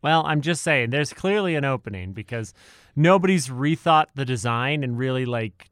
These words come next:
deconstructed it and been like, "What is a religion, though? Let's, like, break it down." And done a, a fresh, new, hot religion. I mean, the last, like,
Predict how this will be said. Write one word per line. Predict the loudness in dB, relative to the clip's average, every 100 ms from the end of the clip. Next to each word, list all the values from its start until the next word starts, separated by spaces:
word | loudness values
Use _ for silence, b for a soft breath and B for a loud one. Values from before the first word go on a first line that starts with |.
| -4
deconstructed | -4 -2 -4 -2 -4 -4 -6
it | -8 -6
and |
been | -6 -6
like, | -6 -6
"What | -4 -2
is | -2 -2
a | -2
religion, | -4 -6 -8 -10 -12
though? | -12 -14
Let's, | -16 -14
like, | -14 -10
break | -6 -6 -8
it | -10
down." | -8 -8 -8 -10 -14 -18 b b b b b
And | -6 -4
done | -4 -4
a, | -6
a | -8
fresh, | -6 -2 -2 -2 -6
new, | -4 -2 -2 -4
hot | -6 0 0 0
religion. | -6 -10 -8 -6
I | -6
mean, | -4
the | -2
last, | 0 0 0
like, | -2 -4